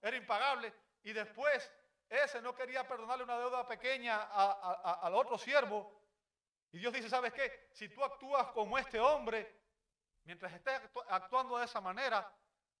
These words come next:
tu comunión con Dios está interrumpida". Cuando nosotros decidimos no perdonar a una persona, desde el momento en que decidimos no perdonar a alguien, amado hermano,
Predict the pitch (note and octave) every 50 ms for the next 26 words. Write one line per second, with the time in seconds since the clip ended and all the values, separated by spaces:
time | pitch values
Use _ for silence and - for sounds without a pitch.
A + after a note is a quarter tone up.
0 | _ _ _ _ _ _ _ _ _ _ _ _ _ _ _ _ - G3+ G3+ G#3
1 | G3 F#3 F3 F3 E3+ A3+ A#3+ A3 - G#3 F#3+ F3+ A3 G3+ G#3 G3+ G#3 G3 F#3+ G3+
2 | F3+ F3 E3 - D3 C3+ A#2 G2+ _ _ _ _ _ _ _ _ _ _ _ _
3 | _ _ _ _ _ _ _ _ _ _ _ _ _ _ _ _ _ _ _ _
4 | F#3 G3 F#3+ G3 F#3+ F#3 G#3 C#4 C#4 C#4 C4 A#3 - A3 A3 B3 B3+ A#3 A3+ G#3
5 | - - _ _ _ _ _ _ _ _ _ _ _ _ _ _ _ _ _ _
6 | _ _ C#3+ D#3+ G#3+ C4 B3+ C4 C4 A3+ G3+ G3+ F#3 F3+ G#3+ A#3+ A#3+ G3+ E3+ D#3
7 | - - _ _ _ _ _ _ _ _ D3 E3 F#3+ A3+ A#3 A3 A3 G#3+ F#3 F3
8 | - A3 A3 G3 D#3+ D3 C#3 - _ _ _ _ _ _ _ _ _ _ _ _
9 | _ _ _ _ _ _ _ _ D#3+ E3+ F#3 F3+ F3 F3 E3+ G3 C4+ C#4+ C#4 C#4
10 | B3 - A#3+ A3 G3+ G3+ G#3 A3+ A#3 A3 G#3 F#3 G3+ A3+ A#3 - G#3+ F#3+ F#3 F#3+
11 | G#3 G#3 F#3 G3+ G3+ D#3 D#3+ D3 D3 D3 E3+ F3+ E3 D3+ E3+ E3+ D#3 C3+ -